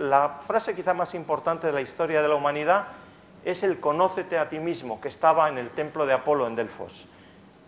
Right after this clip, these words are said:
Debéis haceros esa pregunta, debéis conoceros a vosotros mismos. Hombre, no todos los días, ¿eh? Como dice Mafalda, porque no hay que ser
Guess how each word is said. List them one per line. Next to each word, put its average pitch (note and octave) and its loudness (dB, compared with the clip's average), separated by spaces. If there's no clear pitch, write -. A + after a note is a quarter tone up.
Debéis G3 8
haceros F3 2
esa D3+ 0
pregunta, D3 -4
debéis F#3+ 2
conoceros E3+ 0
a A#2+ -2
vosotros B2 -8
mismos. A#2 -10
Hombre, F3 6
no E3 2
todos F#3 6
los D#3+ 4
días, C#3 2
¿eh? F#3+ -4
Como C3 -2
dice D3+ -2
Mafalda, A#2+ 0
porque B2 -4
no C#3+ 2
hay D3 4
que D#3 -4
ser D3 2